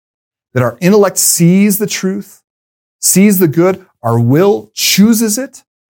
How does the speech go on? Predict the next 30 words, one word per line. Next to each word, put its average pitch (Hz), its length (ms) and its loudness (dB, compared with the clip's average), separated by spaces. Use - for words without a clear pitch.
and 120 100 -6
our 107 80 -4
passions 151 540 -4
are 123 60 2
aligned 107 440 -4
with 92 220 -12
it. - 200 -20
This 156 120 -2
is 202 120 -2
how 175 120 -2
God 110 260 -4
created 151 300 -8
us. 82 180 -18
But - 160 -8
unfortunately, 160 560 -4
we 151 140 0
have 170 120 -2
a - 60 -12
fallen 151 840 -10
human 113 380 -2
nature. 87 400 -14
And 131 80 -6
because 165 360 -2
of 220 120 -2
that, 175 260 0
these 240 180 2
are 262 100 0
all 220 140 0
twisted - 600 -6
around. 208 600 -4